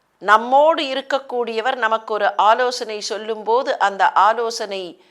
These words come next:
நமக்கு நன்மையை தரும் என்பதை உணர்ந்து அர்ஜுனன் ஏற்றுக்கொண்டான். "இந்த தேரோட்டி தானே" என்று தூக்கி போட்டான் கர்ணன்,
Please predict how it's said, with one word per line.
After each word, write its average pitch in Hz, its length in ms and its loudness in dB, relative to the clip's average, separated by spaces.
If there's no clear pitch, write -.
நமக்கு 214 680 0
நன்மையை 226 640 -6
தரும் 226 460 0
என்பதை 190 560 -6
உணர்ந்து 214 760 -6
அர்ஜுனன் 180 580 -4
ஏற்றுக்கொண்டான். 151 960 -8
"இந்த 208 480 0
தேரோட்டி 254 680 6
தானே" 202 600 0
என்று 175 440 -10
தூக்கி 262 440 -12
போட்டான் 165 720 -6
கர்ணன், 156 680 -10